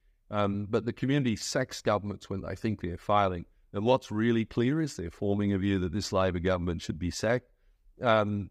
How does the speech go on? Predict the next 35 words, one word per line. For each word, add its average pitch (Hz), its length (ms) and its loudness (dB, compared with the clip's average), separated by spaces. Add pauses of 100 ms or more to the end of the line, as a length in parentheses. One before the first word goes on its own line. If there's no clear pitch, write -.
(120)
and 107 260 2
they're 101 200 2
forming 101 380 0
a 87 60 0
view 95 280 2
that 82 180 -4
the 90 80 -2
Liberal 101 320 0
Party, 113 580 -2
with 127 140 -2
our 98 160 2
national 92 400 -2
colleagues, 87 480 -4
are 92 160 -6
a 90 40 -8
credible 87 540 -2 (400)
alternative. 90 560 0
Now, 104 120 4
as 135 180 4
I 113 80 2
say, 95 340 -4 (380)
you 104 120 -2
know, 92 300 0 (300)
"One 113 200 -2
swallow 120 400 0
does 107 200 -6
not 135 120 -2
a 139 60 0
summer 147 300 0
make," 143 300 0
as 110 100 -4
the 117 100 -2
old 113 220 -2
saying 107 320 0
goes. 101 420 2